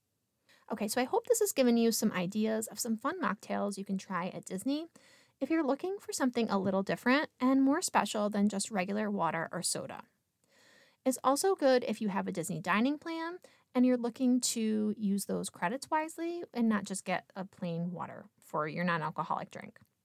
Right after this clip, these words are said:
It helps to be able to plan ahead and have some ideas of what's available to you if you're looking for something that's alcohol-free. And just a reminder, if you're looking for help planning a stress-free Disney vacation,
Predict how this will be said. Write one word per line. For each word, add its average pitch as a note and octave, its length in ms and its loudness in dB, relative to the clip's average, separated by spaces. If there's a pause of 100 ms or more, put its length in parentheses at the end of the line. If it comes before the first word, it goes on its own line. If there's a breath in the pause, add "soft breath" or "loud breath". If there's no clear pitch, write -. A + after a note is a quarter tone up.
(760 soft breath)
It C4+ 80 -4
helps D4+ 220 2
to - 80 -4
be F#4+ 100 6
able D#4+ 160 0
to B3+ 80 0
plan G3+ 280 2
ahead A3 500 -2
and C4+ 140 0
have C#4 280 -2
some G4 140 -2
ideas A3 480 0
of F3+ 180 -10
what's F#3 220 -6
available G3+ 460 -4
to - 180 -12
you C4+ 320 -2
if B3 120 -10
you're C#4+ 100 -4
looking B3+ 280 -4
for D4+ 140 -4
something G3 440 0
that's F#3+ 220 -2
alcohol-free. - 680 -4 (1200)
And A3+ 180 0
just C#4+ 200 -2
a A4 60 2
reminder, C4 500 4
if G#3+ 100 -6
you're A3 100 0
looking A#3+ 280 -6
for C#4 120 -4
help G3+ 340 2
planning G#3 380 0
a G3 80 -4
stress-free A#3+ 680 0
Disney G#3 300 -6
vacation, B3 680 -4